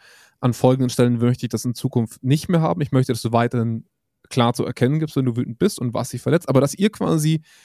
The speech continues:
diesen sozialen Bindungsvertrag zwischen Mitarbeiter, Team, Kollege und, und dem Rahmen, das euer Unternehmen, euer Team natürlich darstellt, das ist ein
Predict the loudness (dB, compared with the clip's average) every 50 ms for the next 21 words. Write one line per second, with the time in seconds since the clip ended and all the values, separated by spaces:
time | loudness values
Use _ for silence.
0 | _ _ _ _ _ _ _ 0 2 2 4 4 4 4 4 2 2 2 2 2
1 | 2 2 4 6 4 4 4 4 0 0 0 -2 -2 -2 -2 -2 -4 -4 -4 -4
2 | -6 -6 -2 -2 -2 0 0 0 0 0 -4 _ _ _ _ _ _ _ _ _
3 | _ _ 2 4 4 4 4 4 2 2 2 2 0 0 0 -2 -2 -4 -2 -2
4 | 0 0 0 0 -2 -4 -8 -2 2 4 4 4 4 2 2 2 2 0 0 0
5 | -2 -2 0 0 2 2 0 -2 -4 -8 -14 -16 -16 _ _ _ 0 2 2 2
6 | 2 0 -4 -8 -16 -8 -2 2 2 2 4 2 2 2 2 2 2 2 0 -2
7 | -4 -2 -4 -4 -2 0 2 2 2 0 0 0 0 2 2 2 2 0 0 0
8 | 0 0 2 0 -2 -4 -4 -2 -2 0 0 0 0 -2 -6 -8 -8 -8 -10 -8
9 | -8 -10 -10 -10 -8 -4 -4 -2 0 0 0 -2